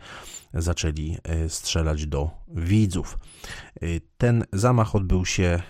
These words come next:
e, przed koncertem, e, k-, rockowej grupy, e, Piknik. E, jak,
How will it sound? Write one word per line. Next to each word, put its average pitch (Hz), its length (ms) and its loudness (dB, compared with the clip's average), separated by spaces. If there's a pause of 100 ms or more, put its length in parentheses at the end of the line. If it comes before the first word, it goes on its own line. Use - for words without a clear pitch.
e, 80 200 -2
przed - 400 0
koncertem, 80 640 0 (240)
e, 82 120 -4
k-, - 260 -4
rockowej 87 360 2
grupy, 80 420 0 (200)
e, 80 180 -2
Piknik. - 640 -2 (520)
E, 80 280 -2
jak, - 500 -4